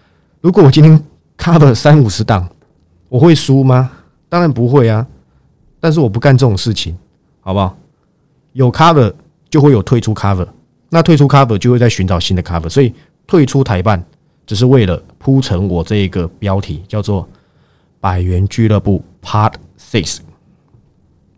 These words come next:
我先帮大家回味一下，好不好？今天大盘几乎电子股全爆，反正也没有到很惨啦，严格上来讲，也就是休息，不然就小跌。对，如果你，你那档是大跌，那可能个别有一些问题，好吧？这里就不赘述。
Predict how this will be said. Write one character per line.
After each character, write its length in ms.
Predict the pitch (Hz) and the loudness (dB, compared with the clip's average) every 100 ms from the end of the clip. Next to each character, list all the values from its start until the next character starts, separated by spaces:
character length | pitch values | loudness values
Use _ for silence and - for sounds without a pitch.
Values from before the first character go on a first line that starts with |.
| _ _ | _ _
我 100 | 117 | 0
先 100 | 151 | 2
帮 160 | 151 160 | 4 4
大 140 | 151 | 4
家 120 | 143 | 4
回 160 | 127 104 | 2 0
味 160 | 113 | 0
一 60 | 87 | -2
下， 180 | - 85 | -2 -4
好 140 | - | -4
不 60 | 87 | -4
好？ 160 | 80 - _ _ _ _ | -6 -10 _ _ _ _
今 100 | 165 | 0
天 100 | 175 | 4
大 120 | 180 | 4
盘 140 | 131 | 4
几 140 | 120 135 | 2 2
乎 260 | 135 143 - | 2 0 -2
电 140 | 151 113 | 0 0
子 100 | 113 | 0
股 160 | 95 | -4
全 260 | 87 85 95 | -4 -4 -2
爆， 280 | 113 95 - _ _ _ _ _ _ _ _ | 0 -2 -6 _ _ _ _ _ _ _ _
反 160 | _ 110 | _ -2
正 280 | 131 147 120 - _ _ | 2 2 0 -8 _ _
也 100 | - | -4
没 80 | 117 | 2
有 100 | 151 | 4
到 180 | 135 139 - | 4 2 -2
很 200 | - 104 | -2 -2
惨 240 | 127 95 | 0 -4
啦， 160 | 82 76 - | -6 -10 -14
严 160 | - 113 | -6 -2
格 100 | 135 | 2
上 160 | 123 127 | 2 2
来 140 | 107 | 0
讲， 200 | 98 85 - | -2 -4 -6
也 80 | |
就 120 | 95 117 | -4 0
是 100 | 123 | 0
休 220 | 110 110 | 0 0
息， 160 | - | -2
不 80 | 90 | -2
然 80 | 101 | -2
就 60 | 101 | -2
小 200 | 92 82 | -4 -6
跌。 260 | - 78 - _ _ _ _ _ | -8 -10 -12 _ _ _ _ _
对， 160 | 107 107 | -4 0
如 120 | 147 | 2
果 80 | 135 | 2
你， 80 | 101 | 2
你 260 | 98 113 | -2 0
那 100 | 110 | 2
档 140 | 143 104 | 2 2
是 100 | 104 | 0
大 200 | 123 101 | 2 2
跌， 160 | 85 | 0
那 140 | 87 104 | -2 -2
可 80 | 90 | -2
能 120 | 87 | -2
个 160 | 113 95 | -2 -2
别 100 | 90 | 0
有 140 | 85 | -2
一 20 | |
些 100 | 85 | -2
问 180 | 90 87 | -2 -2
题， 180 | 76 - - - | -6 -12 -20 -6
好 100 | 90 | -4
吧？ 80 | |
这 120 | 92 107 | -2 -2
里 100 | 87 | -2
就 80 | |
不 140 | 95 82 | -4 -6
赘 200 | - 87 | -6 -4
述。 240 | - 80 | -6 -10